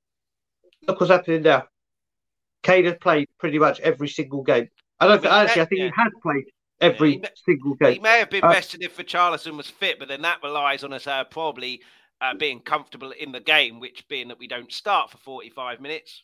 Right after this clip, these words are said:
Speaker 2: means that that's not gonna happen until later on in the game anyway.
Speaker 1: Yeah, i-, i-, i-, it's just, like,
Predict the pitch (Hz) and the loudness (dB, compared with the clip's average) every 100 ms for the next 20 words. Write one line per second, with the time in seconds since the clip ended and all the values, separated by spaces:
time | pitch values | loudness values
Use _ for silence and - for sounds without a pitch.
0 | _ 131 123 120 135 131 - 113 117 117 | _ -16 -16 -12 -8 -8 -10 -18 -8 -6
1 | 120 123 113 120 120 120 110 120 117 113 | -6 -12 -20 -18 -12 -10 -10 -16 -18 -20
2 | 95 120 117 135 110 90 95 _ _ _ | -12 -12 -10 -14 -16 -18 -20 _ _ _
3 | _ _ _ _ _ _ _ _ 190 240 | _ _ _ _ _ _ _ _ 6 8
4 | 208 247 220 240 220 214 220 226 - 226 | 6 2 2 0 0 0 0 -2 -6 -8
5 | 233 208 - | -8 -8 -12